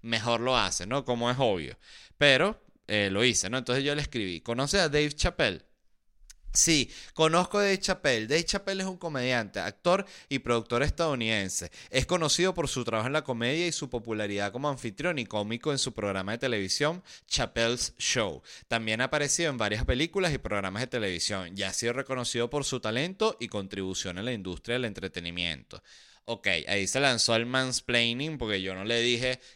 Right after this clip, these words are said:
"¿Quién es Dave Chappelle?". Yo le dije, "¿Lo conoces?". "Sí".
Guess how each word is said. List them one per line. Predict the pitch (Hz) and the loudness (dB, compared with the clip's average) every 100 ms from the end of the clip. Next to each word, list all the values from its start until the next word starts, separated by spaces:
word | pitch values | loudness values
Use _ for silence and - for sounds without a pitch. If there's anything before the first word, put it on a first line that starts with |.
| _ | _
"¿Quién | 151 151 143 | -2 -2 0
es | 156 | -4
Dave | 147 156 156 | -2 0 0
Chappelle?". | 151 147 143 127 101 | 2 2 6 4 4
Yo | 95 | 0
le | 113 | 2
dije, | 131 | 2
"¿Lo | 127 117 | 2 2
conoces?". | 107 127 180 - 90 - | 0 2 2 2 -4 -2
"Sí". | - 127 113 131 | 0 2 0 -2